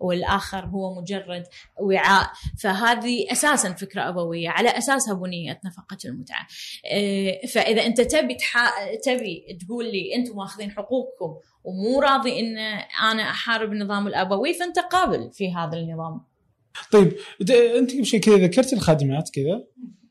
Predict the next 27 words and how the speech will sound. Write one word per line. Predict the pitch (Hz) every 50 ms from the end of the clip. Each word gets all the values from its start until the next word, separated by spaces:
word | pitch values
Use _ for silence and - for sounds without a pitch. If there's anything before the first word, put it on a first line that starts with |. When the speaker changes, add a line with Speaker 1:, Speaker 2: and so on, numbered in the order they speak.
| _
Speaker 2:
كل | - 170
مرينا | 170 160 160 160 160 156
لها | 147 143 139 143
مرور | 147 147 156 143 135 131
الكرام، | 127 - - 127 135 151 185 226 226 - _ _ _ _ _ _ _
و-، | 175
و-، | 160 - - 185 196 185 170 175 190 190 - _ -
يعني | 170 185 190 180 180 180 175 165 160 160 - _ _ _ _ _ - - - _ _
يؤخذ | 262 277 240 - 247 220
برضو | 190 180 170 170 196 240 233
إنه | 208 190 190 190 190 190 190 185 175
على | 170 170 180 190 190
الحراك | 175 165 156 160 165 180 180 175 -
النسوي | 185 190 180 - 254 233
إنه | 220 208
برضو | 190 214 214 196 208
يأخذ | 185 196 233 - 202 - - 170 160 147 151 151 160 160 165
سالفة | 165 - - 185 156 - -
الخادمات | 160 - 160 151 147 180 240 269 269 269 240
مرور | 233 214 185 151
الكرام، | 143 - - - 131 135 135 143 143
يعني | 156 151 180 202
لأنهم | 202 202 185 175 180
مستفيدين | 170 - - 165 151 151 165 151
من | 143 139 135
الموضوع | 131 131 127 127 131 127 131 127 120
هذا، | 117 127 147 139 135 135 -